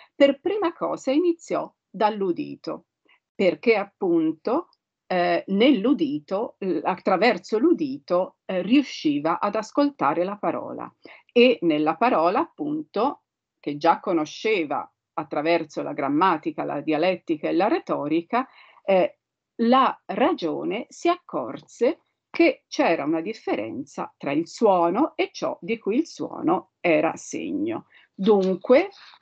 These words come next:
eh, la ragione studia il suono e attraverso il suono comprende il ritmo e comprende il numero che è all'interno del ritmo.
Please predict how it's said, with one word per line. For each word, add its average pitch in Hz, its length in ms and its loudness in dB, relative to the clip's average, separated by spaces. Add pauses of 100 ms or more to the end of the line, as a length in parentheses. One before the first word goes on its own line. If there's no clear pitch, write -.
(140)
eh, 175 360 0
la 214 460 2
ragione 175 880 0 (280)
studia 165 880 0
il 180 220 -4
suono 160 720 -2 (180)
e 330 200 6
attraverso 202 1000 0
il 180 180 -6
suono 165 680 -2
comprende 156 640 0
il 117 160 -8
ritmo 180 600 -4 (180)
e 285 160 2
comprende 170 760 -2
il 277 240 6
numero 147 720 -2
che 262 160 -4
è 143 280 -4
all'interno 233 640 -4
del 208 180 -4
ritmo. - 580 -12